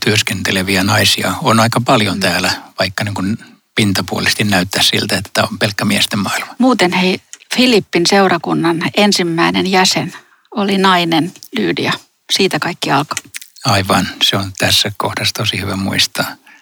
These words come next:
Speaker 2: No mit-, mitäs tässä jakeessa kolme nämä naiset saa tunnustusta, että, että he ovat taistelleet evankeliumin puolesta? Ja sit viitataan muihinkin henkilöihin, mutta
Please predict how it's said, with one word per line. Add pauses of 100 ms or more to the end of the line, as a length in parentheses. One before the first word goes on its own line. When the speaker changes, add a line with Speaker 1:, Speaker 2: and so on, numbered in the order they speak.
(640)
Speaker 2:
No
mit-,
mitäs
tässä
jakeessa (200)
kolme (1080)
nämä
naiset
saa
tunnustusta,
että, (200)
että
he
ovat
taistelleet (100)
evankeliumin
puolesta? (260)
Ja
sit
viitataan
muihinkin
henkilöihin,
mutta